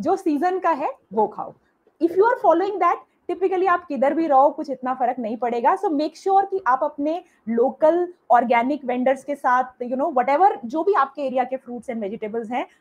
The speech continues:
वो आपके लिए उस सीजन के लिए सही है। Because see, हम लोग कितनी भी पढ़ाई कर लें, हम लोग कितना भी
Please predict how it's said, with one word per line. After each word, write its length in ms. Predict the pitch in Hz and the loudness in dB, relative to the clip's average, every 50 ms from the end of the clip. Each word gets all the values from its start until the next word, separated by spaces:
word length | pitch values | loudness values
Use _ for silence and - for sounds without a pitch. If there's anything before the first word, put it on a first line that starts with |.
| _ _ 180 | _ _ -10
वो 220 | 190 254 359 392 | -4 0 2 2
आपके 340 | 359 302 285 - _ - 285 | 2 2 0 -2 _ -8 -6
लिए 260 | 285 285 277 285 339 | -4 -4 -4 -4 -4
उस 360 | - - - 285 339 330 - | -6 -6 -4 -6 -6 -6 -6
सीजन 320 | - 294 269 240 269 277 277 | -6 -4 -2 0 -2 -2 -2
के 100 | 277 277 | -4 -6
लिए 120 | 277 320 | -6 -8
सही 360 | 311 - - 220 220 233 233 | -6 -6 -6 -6 -6 -6 -8
है। 160 | 202 190 - - _ _ _ _ - | -8 -10 -12 -14 _ _ _ _ -8
Because 220 | 320 370 403 415 415 | -4 -2 -2 -2 0
see, 160 | - 415 403 403 - - _ _ - | 0 0 0 0 -4 -12 _ _ -2
हम 140 | 294 269 277 | 0 0 2
लोग 220 | 294 370 392 381 | 2 2 0 0
कितनी 320 | - - - - 311 370 381 | -4 -8 -8 -6 -6 0 2
भी 100 | 392 403 | 2 4
पढ़ाई 320 | 403 302 254 233 233 262 | 6 6 6 6 4 2
कर 180 | 226 - 254 233 | 0 -2 -4 -2
लें, 200 | 247 247 233 247 | -4 -6 -4 -4
हम 160 | 254 254 262 | -4 -2 0
लोग 200 | 269 294 294 294 | 0 0 0 -2
कितना 340 | 294 285 _ - 302 302 311 | -6 -10 _ -4 -2 -2 0
भी 300 | 262 294 320 339 349 | 0 0 0 0 0